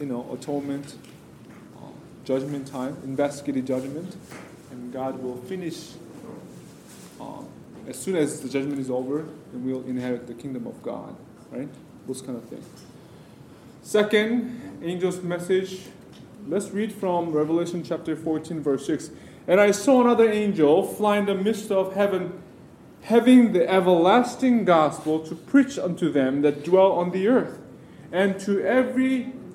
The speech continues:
nation and kindred and tongue and people, saying with a loud voice,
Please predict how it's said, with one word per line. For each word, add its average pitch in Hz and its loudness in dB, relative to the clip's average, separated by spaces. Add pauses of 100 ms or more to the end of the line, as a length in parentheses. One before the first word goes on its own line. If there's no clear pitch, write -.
nation 214 2 (680)
and 254 0
kindred 190 0 (480)
and 220 0
tongue 196 -2 (680)
and 226 0
people, 147 4 (220)
saying 294 2
with 277 0
a 247 6
loud 196 8
voice, 175 6